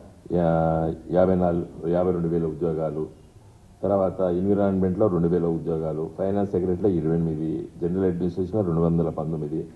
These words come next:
మెడికల్ and హెల్త్ లోపల ఆరు వేల నూట ఇరవై ఒకటి, తర్వాత హోమ్ సెక్రటరేట్, ఆ, అంటే ముప్పై ఒక వేల ఒక వంద ఎనభై ఐదు, ఈ పోలీసు వాళ్ళు వీళ్ళు,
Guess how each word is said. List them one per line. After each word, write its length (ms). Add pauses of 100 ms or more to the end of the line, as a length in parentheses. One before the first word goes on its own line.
(240)
మెడికల్ 380
and 80
హెల్త్ 300
లోపల 280
ఆరు 360
వేల 300
నూట 260
ఇరవై 280
ఒకటి, 460 (480)
తర్వాత 320
హోమ్ 320
సెక్రటరేట్, 680 (440)
ఆ, 300
అంటే 200
ముప్పై 320
ఒక 140
వేల 240
ఒక 180
వంద 180
ఎనభై 300
ఐదు, 120
ఈ 100
పోలీసు 440
వాళ్ళు 220 (400)
వీళ్ళు, 300